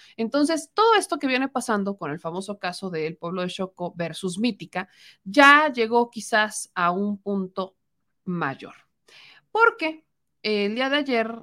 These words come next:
anunciaba la Fiscalía de la Ciudad de México que cayó Nicias René Aridis Vázquez.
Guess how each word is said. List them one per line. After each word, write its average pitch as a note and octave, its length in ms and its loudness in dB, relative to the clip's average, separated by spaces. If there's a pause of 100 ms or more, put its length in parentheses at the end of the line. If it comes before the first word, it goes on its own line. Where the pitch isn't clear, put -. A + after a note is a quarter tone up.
anunciaba F#3+ 760 0
la F3 120 -2
Fiscalía F#3+ 580 -4
de G3 80 -2
la D3+ 120 -8
Ciudad E3+ 220 -4
de F#3+ 80 -4
México F#3+ 640 -10
que F#3 180 -8
cayó A3+ 500 0
Nicias B3+ 920 -4
René G3 520 -4
Aridis F#3 720 -8
Vázquez. - 680 -10